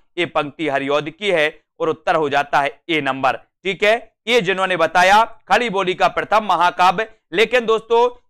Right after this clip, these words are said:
इस प्रिय प्रवास के लिए, प्रिय प्रवास के लिए रामचंद्र शुक्ल ने महाकाव्य नहीं माना, है ना, ये प्रिय प्रवास खड़ी बोली का प्रथम महाकाव्य। लेकिन अगर कभी आपसे पूछा जाए कि ये दोस्तों रामचंद्र शुक्ल ने इसे महाकाव्य नहीं माना।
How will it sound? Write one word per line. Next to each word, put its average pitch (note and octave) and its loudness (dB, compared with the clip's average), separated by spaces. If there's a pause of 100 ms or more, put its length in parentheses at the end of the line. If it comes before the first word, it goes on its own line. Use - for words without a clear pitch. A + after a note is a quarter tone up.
इस G#3+ 2
प्रिय G#3 -2
प्रवास F#3+ 2
के G#3 -2
लिए, F#3+ -2
प्रिय G#3 -4
प्रवास E3+ 0
के F#3+ -6
लिए F#3+ -2
रामचंद्र E3+ 0
शुक्ल F3 -10
ने F3+ -4
महाकाव्य E3 0
नहीं F3 -6
माना, C#3 -2 (240)
है F3 -2
ना, A#3 4 (200)
ये F#3+ 0
प्रिय G3 -2
प्रवास F#3 2
खड़ी F3+ -2
बोली E3+ -4
का E3 0
प्रथम F#3 -2
महाकाव्य। E3+ 0
लेकिन E3 -4
अगर D#3+ -2
कभी F#3 -2
आपसे E3+ 0
पूछा D#3 -6
जाए E3 2
कि - -12
ये F3 0
दोस्तों F3 -4
रामचंद्र D#3+ 0
शुक्ल D#3+ -8
ने F#3 -2 (320)
इसे E3 -4
महाकाव्य C#3+ 0
नहीं E3 -4
माना। D#3+ 2